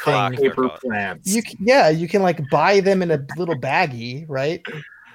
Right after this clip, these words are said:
Speaker 1: Oh,
Speaker 2: And you,
Speaker 1: yeah.
Speaker 2: and you
Speaker 3: Grass
Speaker 2: put 'em
Speaker 3: tufts
Speaker 2: on
Speaker 3: or
Speaker 2: there, and
Speaker 3: flock.
Speaker 2: people, like, people will put them. Do, do, do you feel like you need to put those on Underworld's models, like, or, or is it just too much?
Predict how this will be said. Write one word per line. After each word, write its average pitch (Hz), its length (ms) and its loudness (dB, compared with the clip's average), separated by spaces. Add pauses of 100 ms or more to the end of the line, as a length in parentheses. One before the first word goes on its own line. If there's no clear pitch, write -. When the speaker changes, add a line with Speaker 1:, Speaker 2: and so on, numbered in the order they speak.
(480)
Speaker 1:
Oh, 170 180 0
Speaker 2:
And 165 60 0
you, 156 80 2
Speaker 1:
yeah. - 80 0
Speaker 2:
and 165 140 0
you 160 60 -2
Speaker 3:
Grass - 20 -4
Speaker 2:
put 202 160 2
'em 196 80 2
Speaker 3:
tufts - 20 6
Speaker 2:
on 240 160 4
Speaker 3:
or - 20 0
Speaker 2:
there, 165 100 2
and 156 100 -2
Speaker 3:
flock. - 20 -4
Speaker 2:
people, 190 260 4
like, 143 280 -2
people 240 240 -2
will 170 80 2
put 220 180 2
them. 165 160 -2
Do, 175 160 -8
do, 190 160 -8
do 190 80 -6
you 226 80 -4
feel 285 160 -4
like 254 200 0
you 220 60 -2
need 220 180 0
to 220 60 0
put 226 220 -2
those 220 340 2
on 185 260 -2
Underworld's 214 520 -2
models, 247 420 -4
like, 156 200 -4
or, 165 320 -2
or - 20 4
is 156 280 -2
it 156 100 -8
just - 240 -16
too 165 300 -6
much? - 560 -4